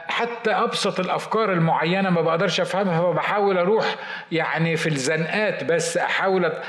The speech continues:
ألاقي لي آية كده. لما أبقى عايز حاجة معينة أقول: "أنا هفتح الكتاب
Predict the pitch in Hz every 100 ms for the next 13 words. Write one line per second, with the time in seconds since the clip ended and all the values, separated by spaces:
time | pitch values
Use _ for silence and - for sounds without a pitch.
0 | - 151 170 214 208 175 - 202 180 151
1 | 135 160 160 107 - - - - 151 156
2 | 165 190 185 165 185 226 170 - - -
3 | 196 202 185 165 147 165 202 196 156 185
4 | - - - 131 127 165 165 - 147 147
5 | 165 196 190 165